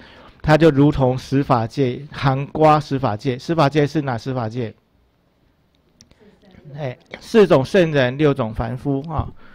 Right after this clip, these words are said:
那四圣六凡哈，就在这一念心里面转。所以你，你这一念心就具有四圣六凡了。所以你有时候处在菩萨的境界，那有时候这个，尤其等一下师父慢一点下课哈，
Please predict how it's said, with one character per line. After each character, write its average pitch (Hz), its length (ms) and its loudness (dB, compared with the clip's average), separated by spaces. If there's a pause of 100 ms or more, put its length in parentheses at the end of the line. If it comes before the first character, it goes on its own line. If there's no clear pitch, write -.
(480)
那 175 120 0
四 190 200 0
圣 180 180 2
六 180 260 6
凡 127 340 0
哈， 180 160 2
就 156 180 -2
在 151 120 2
这 147 160 0
一 147 120 0
念 139 200 -2
心 143 240 -4
里 123 80 -4
面 127 200 -4
转。 113 260 -8 (640)
所 170 160 2
以 180 40 4
你， 175 260 2
你 151 240 2
这 233 240 6
一 226 40 6
念 226 200 6
心 190 300 2
就 185 80 2
具 185 200 0
有 139 120 6
四 156 320 -2
圣 139 220 0
六 135 180 0
凡 107 260 -10
了。 - 120 -20 (800)
所 160 120 0
以 156 40 0
你 156 80 -2
有 151 120 2
时 147 80 -2
候 175 60 2
处 127 300 -4
在 147 320 0
菩 131 240 -8
萨 151 180 -2
的 139 100 0
境 139 280 -6
界， 135 300 -4 (300)
那 160 100 -10
有 143 120 -6
时 143 80 -8
候 165 80 -2
这 165 100 -6
个， 160 140 -6 (380)
尤 165 160 -8
其 143 140 -6
等 139 120 -2
一 151 40 0
下 151 140 0
师 165 160 -2
父 156 120 0
慢 156 160 0
一 151 40 0
点 123 120 0
下 135 220 0
课 135 240 -2
哈， 117 300 -4